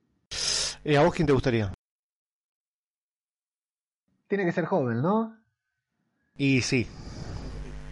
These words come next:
Speaker 2: Tiene que ser
Speaker 1: Tiene que ser
Speaker 2: joven, tiene que
Speaker 1: jovencita.
Speaker 2: ser mujer. Eh, no, la verdad que no sé.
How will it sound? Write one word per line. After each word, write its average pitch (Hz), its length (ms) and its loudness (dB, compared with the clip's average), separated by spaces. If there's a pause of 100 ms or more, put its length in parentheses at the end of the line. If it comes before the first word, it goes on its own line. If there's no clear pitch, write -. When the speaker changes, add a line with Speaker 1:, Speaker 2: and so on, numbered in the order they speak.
(380)
Speaker 2:
Tiene 127 180 -2
que 110 60 -2
ser 123 120 -2
Speaker 1:
Tiene 123 160 6
que 113 60 4
ser 120 160 4
Speaker 2:
joven, 120 200 4
tiene 120 140 4
que 98 60 0
Speaker 1:
jovencita. - 20 -
Speaker 2:
ser 127 80 0
mujer. 165 500 0 (1120)
Eh, 110 680 0
no, 135 220 0
la 120 100 2
verdad 143 200 0
que 131 80 -2
no 123 100 0
sé. 101 280 -4